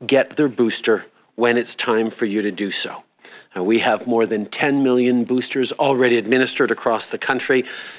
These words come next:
So if you haven't, please go get your shot. It's never too late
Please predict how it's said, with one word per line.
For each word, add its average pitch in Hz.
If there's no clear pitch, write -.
So -
if -
you 143
haven't, 151
please 113
go 123
get 110
your 104
shot. -
It's 143
never 131
too 170
late 117